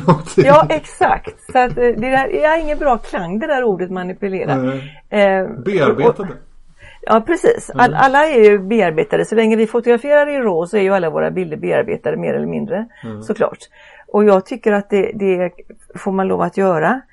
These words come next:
Speaker 2: Såvida man i-, det finns en situation där man inte får manipulera utan att tala om det. Och det är ju till exempel om man deltar i en tävling där tävlingsreglerna
Speaker 1: Mm.
Speaker 2: är att det ska vara omanipulerade bilder.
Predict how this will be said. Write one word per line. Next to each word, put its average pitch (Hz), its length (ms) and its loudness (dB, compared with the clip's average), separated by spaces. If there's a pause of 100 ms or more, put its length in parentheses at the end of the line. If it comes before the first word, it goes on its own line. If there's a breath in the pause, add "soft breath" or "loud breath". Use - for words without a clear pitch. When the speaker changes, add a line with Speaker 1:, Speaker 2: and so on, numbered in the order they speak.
(200 soft breath)
Speaker 2:
Såvida 226 680 -2
man 202 180 0
i-, 247 100 -4
det 240 80 -2
finns 311 260 -6
en 180 320 0 (240)
situation 190 600 -6
där 165 100 -4
man 165 160 -4
inte 175 340 -6
får 151 340 -4 (640)
manipulera 165 960 -2 (120)
utan 156 320 -10
att 160 120 -8
tala 165 240 -6
om 156 160 -8
det. 143 120 -6
Och 165 120 -4
det 233 80 -6
är 269 100 -4
ju 143 100 -2
till 143 180 -8
exempel 165 420 -8
om 147 100 -12
man 156 200 -14 (580)
deltar 165 440 -2
i 139 80 -6
en 131 120 -12
tävling 208 720 -8
där 220 100 -4
tävlingsreglerna 233 1000 -6
Speaker 1:
Mm. 156 180 -4
Speaker 2:
är - 60 -6
att 160 60 -8
det 170 80 -8
ska - 180 -10
vara 170 180 -6
omanipulerade 147 840 -8
bilder. 208 500 -8